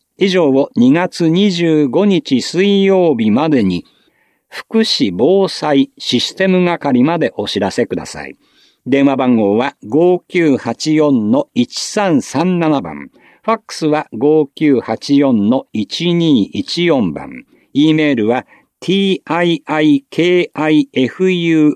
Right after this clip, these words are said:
ケーユーエスエイチアイ数字で一六アットマークシーアイティーワイドットネリマ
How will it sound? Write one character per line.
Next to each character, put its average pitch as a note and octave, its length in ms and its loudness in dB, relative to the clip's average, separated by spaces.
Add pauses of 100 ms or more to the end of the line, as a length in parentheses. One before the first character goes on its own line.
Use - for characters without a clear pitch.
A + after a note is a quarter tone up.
(120)
ケ F3 360 0
ー - 20 0
ユ D#3 340 0
ー D3 80 0 (120)
エ A#2 140 0
ス - 300 -2
エ D#3+ 240 0
イ D3 60 0
チ D3 320 -4
ア C3+ 160 -2
イ F2+ 140 -6 (220)
数 C3+ 280 2
字 A2+ 160 -4
で D3+ 220 0 (200)
一 D#3+ 460 0
六 D#3 460 -2 (160)
ア B3+ 100 -4
ッ - 120 -6
ト G#3 120 2
マ G3 140 0
ー - 60 -4
ク - 260 -4 (260)
シ F#3 460 -2
ー D#3 80 -4
ア D#3+ 80 0
イ D#3+ 160 0
テ - 160 -6
ィ D#3+ 200 2
ー D3 40 2
ワ D3+ 200 0
イ F#2 120 -2
ド G2+ 140 -2
ッ G2 60 -6 (140)
ト A#2 180 0 (180)
ネ B2 120 2 (3000)
リ C#3 760 4
マ C3 180 2